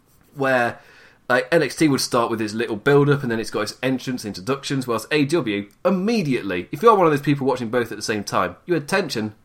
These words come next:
had to be on A E W during the start. Like, you'd see Rhea Ripley coming out and Bianca Belair, it's like, "Oh, that's cool," but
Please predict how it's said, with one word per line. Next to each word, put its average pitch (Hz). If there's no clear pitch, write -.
had 196
to -
be 127
on 120
A 117
E 110
W 104
during 95
the 92
start. 92
Like, 147
you'd 139
see 170
Rhea 123
Ripley 113
coming 131
out 127
and 127
Bianca 120
Belair, 113
it's 127
like, 254
"Oh, 247
that's -
cool," 107
but 107